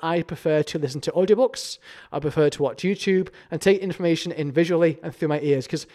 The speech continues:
information sinks in that way. I could read five pages from a book and five minutes later not have a clue of what I've just read. Um, that happens to me an awful lot. So for me, reading a book, I really struggle with. I don't absorb the information as well.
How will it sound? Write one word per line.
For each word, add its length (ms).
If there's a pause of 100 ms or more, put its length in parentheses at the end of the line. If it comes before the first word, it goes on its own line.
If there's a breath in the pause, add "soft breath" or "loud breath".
(140 soft breath)
information 480
sinks 300
in 60
that 120
way. 180 (300 loud breath)
I 140
could 180
read 400 (800)
five 300
pages 280
from 120
a 40
book 360 (520 soft breath)
and 140
five 200
minutes 200
later 200
not 240
have 160
a 40
clue 640 (220 soft breath)
of 140
what 200
I've 140
just 180
read. 240 (460 soft breath)
Um, 400
that 220
happens 320
to 120
me 160
an 160
awful 260
lot. 220
So 80
for 120
me, 180
reading 260
a 40
book, 280
I 60
really 260
struggle 320
with. 240 (400 soft breath)
I 100
don't 300 (140)
absorb 280
the 60
information 460
as 80
well. 240